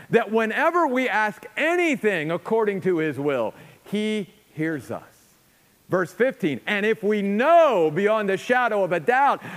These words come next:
that He hears us in regard to whatever we ask, then we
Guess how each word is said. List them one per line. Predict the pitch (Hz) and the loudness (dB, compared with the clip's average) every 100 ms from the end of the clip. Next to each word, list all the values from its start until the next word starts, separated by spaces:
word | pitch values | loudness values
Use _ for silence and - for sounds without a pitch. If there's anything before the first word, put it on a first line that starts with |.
| 175 | 0
that | 196 | 0
He | 185 165 | 0 -2
hears | 180 330 311 160 | 0 0 0 -2
us | 127 - - - - _ _ _ - | -6 -6 -18 -20 -20 _ _ _ -2
in | 240 | 0
regard | 240 214 190 302 247 190 | 2 2 4 4 4 2
to | 196 | 2
whatever | 202 196 269 320 254 | 2 0 0 2 2
we | 180 170 | 0 -2
ask, | 180 285 226 151 - | 0 2 2 -2 -4
then | 151 233 233 | 0 0 0
we | 220 226 | -2 -2